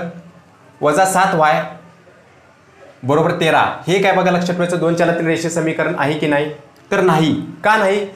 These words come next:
कारण चल असणाऱ्या प्रत्येक पदाची कोटी किती असली पाहिजे, एक असली पाहिजे. इथं किती आहे, दोन आहे. त्यामुळे ते काय बघा लक्षात ठेवायचं, दोन चलातील रेषीय समीकरण नाही, त्याचं सामान्य रूप लिहिणार,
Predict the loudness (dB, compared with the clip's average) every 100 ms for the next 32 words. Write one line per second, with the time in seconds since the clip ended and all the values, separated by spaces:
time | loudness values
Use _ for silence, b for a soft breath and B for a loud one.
0 | -6 -2 0 -2 0 2 4 2 2 0
1 | 2 2 0 -4 0 0 2 0 2 0
2 | -2 -2 0 0 0 0 0 -2 -2 -2
3 | -2 0 2 2 0 -2 -2 -2 -2 -2
4 | -2 -2 -2 -2 -6 -12 -4 0 2 0
5 | 0 0 0 -2 -2 -2 -2 0 0 -2
6 | -4 -2 -2 -2 0 2 2 2 0 0
7 | -2 -2 -2 -2 -4 -2 -2 -2 0 0
8 | 0 -4 -14 -20 -20 -8 -2 0 0 2
9 | 2 2 0 -6 -14 -20 -20 -20 -20 -20
10 | _ -20 _ _ _ -20 -20 -20 -20 -6
11 | -2 0 0 0 0 -2 -2 -2 -4 -4